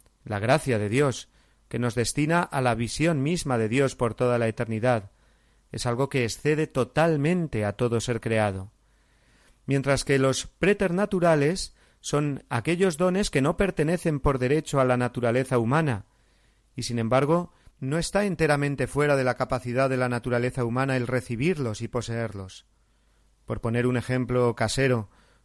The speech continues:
sobre un orden inferior de la creación, digamos que si a un caballo se le diera el poder de volar,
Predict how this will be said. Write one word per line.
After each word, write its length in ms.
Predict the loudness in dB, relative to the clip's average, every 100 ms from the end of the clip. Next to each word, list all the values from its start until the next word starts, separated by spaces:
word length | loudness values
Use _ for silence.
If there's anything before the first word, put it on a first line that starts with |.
| _
sobre 840 | -10 -6 -4 0 0 0 -2 -4 -8
un 220 | -6 0
orden 320 | 0 2 0
inferior 420 | -2 -2 0 0
de 80 | 2
la 120 | 0
creación, 580 | 0 -4 0 0 0 -4 -16 -20 -8
digamos 520 | -2 0 0 -2 -8 _ _ _
que 100 | -8
si 160 | -2 0
a 80 | 0
un 100 | 2
caballo 480 | 4 4 4 2
se 140 | 0 0
le 100 | 0
diera 260 | 4 4
el 100 | 2
poder 300 | 2 2 2
de 100 | 0
volar, 420 | 2 4 2 0